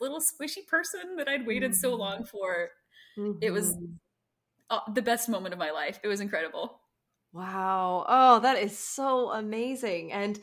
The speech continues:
Speaker 2: I, yeah, I'm, I mean, I am curious to hear, like, in terms of healing after that. So you've got this baby with the nuchal hand. What, what was the healing like?
Speaker 1: So I actually didn't tear. She was,
Speaker 2: <laughs>
Speaker 1: <laughs> it was
Speaker 2: Love
Speaker 1: totally
Speaker 2: it.
Speaker 1: fine.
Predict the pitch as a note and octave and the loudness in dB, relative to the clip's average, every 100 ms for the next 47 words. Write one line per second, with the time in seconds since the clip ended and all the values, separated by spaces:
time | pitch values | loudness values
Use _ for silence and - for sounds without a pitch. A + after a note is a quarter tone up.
0 | - - - - - B3 A#3+ B3 F4 C4+ | -14 -20 -20 -2 6 6 6 4 6 6
1 | A3 A3+ A3+ G#3 G#3+ G#3+ G#3+ - G3+ C#4+ | 6 2 0 0 2 0 -2 -2 -4 -6
2 | - B3+ A3 G#3 - G3 A3+ C#4 A#3 G3 | -4 -2 0 -2 -8 -10 -4 -2 0 -2
3 | G3 G3 - G#3 A3+ G#3+ G#3 - G#3+ D4 | -4 -8 -4 -2 -2 -2 -6 -8 -4 -2
4 | B3+ E3+ E3+ - E3 - E3+ D3+ C#3+ E3 | 0 -2 -4 -6 -8 -6 -6 -2 -4 -4
5 | - - F3+ F3+ F3 F#3 F#3 G3 G3 G3 | -8 -6 -4 -4 -6 -8 -6 -4 -2 -2
6 | A3+ A3 G3+ F#3+ G#3 G3 G3 G3+ G3 G3 | -4 -2 -2 -2 0 -2 -2 -4 -4 -4
7 | G3+ A3+ G3+ F#3+ - - F#3 F#3 F#3 F3+ | -4 -4 -2 -2 -4 -6 -4 -4 -8 -8
8 | F3+ F3 E3+ - - _ - E4 B3 C#4 | -8 -8 -12 -16 -16 _ -8 2 4 4
9 | D4+ C4+ C4 G3+ D#3+ C3+ - - _ _ | 2 0 -2 0 -2 -2 -6 -14 _ _
10 | - C#4+ D#4 G4+ D4+ - - _ - - | 0 4 12 12 12 10 -16 _ -6 0
11 | F4 - - - F#4+ D#4 C4+ - F#3+ | 2 8 10 10 10 10 8 8 6